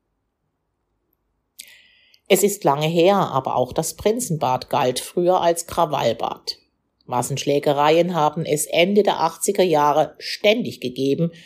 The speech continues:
erzählte Bademeister Simon K. der taz einmal zweitausenddrei in einem Interview. In seiner ersten Saison habe er gleich ein Messer in den Rücken bekommen.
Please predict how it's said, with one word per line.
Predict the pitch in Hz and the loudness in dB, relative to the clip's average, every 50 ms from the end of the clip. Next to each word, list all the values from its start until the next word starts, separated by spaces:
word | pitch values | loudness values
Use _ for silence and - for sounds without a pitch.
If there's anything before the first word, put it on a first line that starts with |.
| - _ _ _ _ | -20 _ _ _ _
erzählte | - 214 220 - - 165 139 139 135 - 160 | -2 -2 0 0 2 2 2 2 2 0 0
Bademeister | - - - 139 139 165 160 165 160 156 160 165 - - 175 | 0 0 0 0 0 0 0 0 2 2 0 0 0 -2 -4
Simon | - - 180 170 170 160 160 160 160 | -2 -2 -4 -2 0 0 0 -2 -2
K. | - - 151 156 175 | -4 -4 -2 0 0
der | 185 190 185 185 | 0 0 0 -2
taz | - 220 190 - - - | -2 -4 -4 -2 -4 -6
einmal | - - 170 160 160 165 170 170 | -4 -2 -2 -2 0 0 -2 -4
zweitausenddrei | - - 165 160 151 151 - 156 165 - - 185 - - 147 135 131 147 | -2 -2 0 0 0 2 0 0 0 0 -2 -6 -4 -2 0 2 4 4
in | 156 160 | 2 2
einem | 143 156 151 160 160 | 0 -2 -2 -2 -4
Interview. | - 160 180 185 180 156 143 160 175 151 123 120 131 143 - _ _ _ _ _ _ _ _ _ _ _ - _ - - - - - - _ _ _ _ _ _ _ | -4 -4 -4 -4 -4 -4 -6 -4 -4 -4 -4 -4 -4 -8 -12 _ _ _ _ _ _ _ _ _ _ _ -20 _ -20 -20 -20 -20 -20 -20 _ _ _ _ _ _ _
In | - - 156 | -2 0 2
seiner | 147 147 151 160 165 - | 4 4 4 4 2 2
ersten | - 151 151 151 - - 175 160 | 2 2 2 2 0 -4 -2 2
Saison | 170 165 160 160 - 160 165 185 220 | 4 4 4 4 4 4 4 2 0
habe | 208 220 180 180 180 160 | 0 0 0 2 2 4
er | 151 160 | 4 4
gleich | 160 - 170 143 135 131 147 160 - - - | 2 4 2 4 4 4 2 0 -2 -2 0
ein | - 143 151 160 180 | 2 4 4 4 2
Messer | 175 147 135 - - - 143 - | 0 -2 -2 -2 -2 -2 -2 -2
in | - 170 170 | -2 -4 -4
den | - 151 143 | -4 -6 -6
Rücken | - - 113 - - 131 - | -4 -6 -6 -6 -6 -8 -8
bekommen. | - - - - - - - 127 127 139 147 147 143 | -8 -8 -8 -6 -4 -4 -2 -2 -4 -6 -6 -8 -10